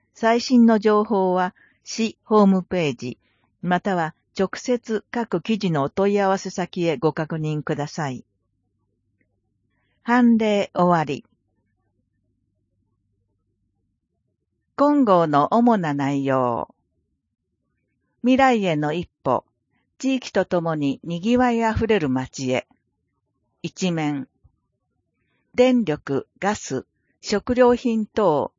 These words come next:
価格高騰重点支援給付金。追加給付分、七万円の支給について。二面。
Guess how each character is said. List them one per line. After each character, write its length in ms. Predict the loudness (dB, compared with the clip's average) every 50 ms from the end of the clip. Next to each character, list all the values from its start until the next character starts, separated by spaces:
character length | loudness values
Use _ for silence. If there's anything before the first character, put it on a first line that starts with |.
| _ _ _ -10
価 160 | -10 -8 -6
格 300 | -4 -6 -4 -4 -6 -4
高 260 | 0 2 2 2 0
騰 320 | 0 0 0 2 2 2
重 240 | 2 2 2 2 2
点 300 | 0 -2 -4 -4 -4 -6
支 160 | -6 -4 -4
援 200 | -2 -2 -4 -6
給 280 | -8 -6 -4 -2 -2 -2
付 180 | -4 -6 -8 -8
金。 360 | -6 -4 -2 -2 -2 -4 -6 _ _ _ _ _ _ _ _ _ _ _ _ _ _ -4
追 200 | -4 -2 -2 -2
加 140 | -4 -4 -6
給 280 | -4 -4 -4 -4 -4
付 180 | -4 -2 -4 -4
分、 400 | -4 -4 -4 -6 -6 -6 -10 -16 _ _ _ _ -10
七 320 | -6 -4 -2 -2 0 0 0
万 320 | -2 -4 -4 -6 -6 -6
円 360 | -6 -6 -6 -6 -8 -10 -16 _ _ _ _ _ -6
の 140 | -4 -4 -4
支 160 | -6 -8 -6
給 240 | -2 0 0 0 0
に 160 | -2 -4 -8
つ 160 | -6 -4 -4
い 140 | -4 -4 -6
て。 260 | _ -6 -6 -6 -6 _ _ _ _ _ _ _ _ _ _ _ _ _ _ _ _
二 140 | -6 -4 -4
面。 400 | -2 -2 -2 -2 -4 -4 -6 -8